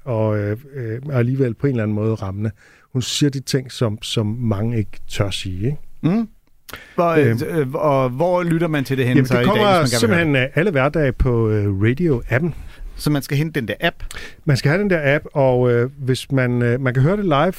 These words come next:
Speaker 1: gratis, men hvis man skal høre det tidsforskidt, som det hedder i, øh, øh, Den Korte Radioavis-universet, så skal man, øh, være medlem af radio.
Speaker 2: Nå, så man skal betale, hvis man vil have lov at podcast lytte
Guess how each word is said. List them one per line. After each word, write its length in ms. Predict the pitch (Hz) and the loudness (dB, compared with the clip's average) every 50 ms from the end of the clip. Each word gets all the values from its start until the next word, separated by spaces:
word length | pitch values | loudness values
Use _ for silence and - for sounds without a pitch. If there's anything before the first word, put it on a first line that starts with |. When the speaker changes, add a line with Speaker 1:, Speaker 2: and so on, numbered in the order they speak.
| - - | -8 -8
Speaker 1:
gratis, 380 | - - 135 123 139 160 151 - | -2 0 2 2 2 0 -2 -2
men 120 | 151 135 | -2 0
hvis 140 | 127 123 117 | 0 0 0
man 80 | 135 127 | -2 -2
skal 120 | - - 143 | 0 0 2
høre 80 | 160 | 2
det 80 | 180 175 | 0 0
tidsforskidt, 580 | - 190 180 - - 180 - - 175 - - | -2 -2 -2 -2 -4 -4 -2 -2 -4 -4 -4
som 280 | - - - - 135 117 | -6 -8 -4 -4 -2 0
det 100 | 127 120 | 0 0
hedder 180 | 123 131 135 135 | 0 0 0 -2
i, 220 | 127 120 117 117 | -2 0 2 2
øh, 340 | 117 117 113 113 113 113 123 135 - - | 2 2 2 2 0 0 -2 -6 -10 -12
øh, 460 | - 123 113 113 110 110 107 110 110 113 | -8 -4 -2 0 0 0 0 0 -2 -4
Den 80 | 113 | -4
Korte 220 | - - 131 135 127 | -2 0 0 0 0
Radioavis-universet, 760 | 131 131 127 127 120 110 120 117 117 117 110 107 123 123 120 | 0 0 0 0 0 0 0 0 0 0 0 -2 -4 -8 -10
så 300 | - - - 143 135 139 | -10 -4 -2 0 0 0
skal 280 | 135 - - - 156 143 | -2 -4 -6 -4 -4 -2
man, 320 | 131 120 113 107 104 104 | 0 -2 -2 -2 -4 -4
øh, 280 | 104 101 101 98 101 107 - - | -4 -6 -4 -6 -6 -8 -6 -4
være 140 | 123 107 101 | -2 -2 0
medlem 380 | 101 98 104 110 117 120 127 | 0 0 2 0 0 -2 -4
af 140 | 113 101 98 | -4 -4 -4
radio. 360 | 95 92 92 92 104 107 104 98 98 - - _ - - | -4 -4 -4 -4 -4 -4 -6 -6 -8 -12 -18 _ -6 -2
Speaker 2:
Nå, 220 | 147 143 147 139 | -2 0 0 -2
så 120 | 135 - 139 | -2 -2 -2
man 100 | 135 123 | -2 -2
skal 160 | - - 123 | -4 -4 -6
betale, 400 | 113 - - 165 160 156 160 165 | -6 -4 -2 -2 -2 -2 -2 -4
hvis 180 | 156 143 - - | -4 -4 -2 -2
man 120 | 143 127 | 0 0
vil 80 | 123 120 | 2 0
have 80 | 120 | 0
lov 100 | 120 123 | 0 -2
at 60 | 123 | -2
podcast 440 | - - 117 - - 117 113 104 - | -2 -4 -4 -4 -4 -4 -6 -6 -6
lytte 180 | 107 104 - | -6 -8 -8